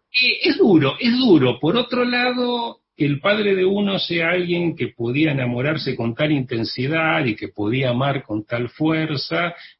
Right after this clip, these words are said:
es-, eso no estuvo mal, ¿eh? No estuvo mal. Pero bueno, había que recibirlo, había que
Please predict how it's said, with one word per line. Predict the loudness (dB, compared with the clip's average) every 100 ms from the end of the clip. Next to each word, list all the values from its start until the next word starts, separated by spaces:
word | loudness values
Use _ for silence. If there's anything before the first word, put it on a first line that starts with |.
| _
es-, | -4 -4
eso | -4 -6 -4 -4 -2 0
no | 0
estuvo | -2 0 0 0
mal, | -4 -10 -10
¿eh? | -8 -6
No | -6
estuvo | -4 -2 0
mal. | -2 -4
Pero | -2 0
bueno, | 2 4 2
había | 2 0 -2
que | -6
recibirlo, | -8 -10 -6 -2 -2 -2 -4 -4
había | -4 -4 -8
que | -16 -20